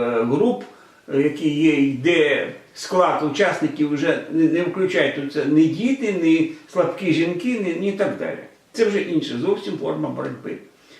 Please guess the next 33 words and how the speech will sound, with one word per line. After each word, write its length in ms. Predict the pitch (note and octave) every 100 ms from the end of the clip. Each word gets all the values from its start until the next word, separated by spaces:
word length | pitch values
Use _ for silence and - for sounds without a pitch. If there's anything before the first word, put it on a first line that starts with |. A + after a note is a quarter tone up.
| _
Але 240 | - G3 G#3+
ці 200 | A#3+ C4+
мітинги — 420 | E4 E4 G3 -
це 80 | F#3
просто 340 | B3+ C#4 F3+
для 240 | C#3+ D#3+
створення, 680 | D#3 D#3 G3 A3+ G#3+ G3+ F#3 - - - C#3
е, 80 | D3+
певної 440 | C#3 G#3+ G#3+ G#3 F3+
атмосфери 420 | E3 - F#3 F3
в 60 | D#3+
суспільстві. 580 | - - - - - - _ _ _ _ _ _ -
І 140 | D#3+
це 160 | D#3 F#3+
все, 260 | - C4
що 180 | C#4 E3+ D3
може 200 | F3+ G3 G3 - -
міт-, 480 | C3+ D#3 - - A#2 - - C3+
мірно-, 440 | C#3 F3+ D#3+ D#3+ E3
мирний 320 | F#3+ D#3+ D#3+
мітинг 320 | G3+ G3 D3+
зробити. 440 | D3+ C#3+ C#3 - - - -
Більше 300 | E3+ A3+ G3
нічого 440 | F#3 F3+ C#4 C4 F3
він 120 | F#3
зробити 400 | D3+ C#3 - -
не 100 | C#3+
може. 260 | B2 - - - _ _ _ _ _ _ _ _ _ _ _ _ _ _ _
На 140 | C#3+ C#3
цьому 320 | A#3+ A3+ D#3+
закінчиться 580 | D3 - B3 G#3+ - C#3+
його, 600 | C#3 D3 G#3 - - - - -
е, 220 | C3+ C3